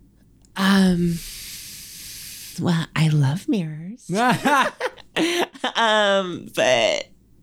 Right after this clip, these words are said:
Speaker 1: have I, wait, what was your question?
Speaker 2: I mean, do you have to, like, have you ever sort of prescribed that to people of, you know, look
Speaker 1: Look
Speaker 2: in the
Speaker 1: in the
Speaker 2: mirror and tell
Speaker 1: mirror?
Speaker 2: yourself you're a bad bitch?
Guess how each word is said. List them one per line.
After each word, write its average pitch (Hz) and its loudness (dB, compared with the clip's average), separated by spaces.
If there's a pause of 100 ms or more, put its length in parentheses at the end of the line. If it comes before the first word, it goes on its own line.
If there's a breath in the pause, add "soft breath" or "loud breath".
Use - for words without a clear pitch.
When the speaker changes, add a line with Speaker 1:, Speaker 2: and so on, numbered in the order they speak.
(1040)
Speaker 1:
have 196 2
I, 202 4
wait, - 0
what 185 0
was 196 -2
your 226 -6
question? - -8
Speaker 2:
I 170 2
mean, 175 6
do 156 4
you 180 8
have 147 4
to, 151 4
like, 147 2
have 143 2
you 151 6
ever 139 2
sort 131 2
of 123 0
prescribed 107 2
that 98 0
to 107 2
people 95 2
of, 95 0
you 101 4
know, 90 0
look 110 2
Speaker 1:
Look 123 4
Speaker 2:
in 107 2
the - 2
Speaker 1:
in - 4
the - 2
Speaker 2:
mirror 160 2
and 151 2
tell 156 2
Speaker 1:
mirror? 220 4
Speaker 2:
yourself 113 0
you're 98 4
a 95 4
bad 92 2
bitch? - -2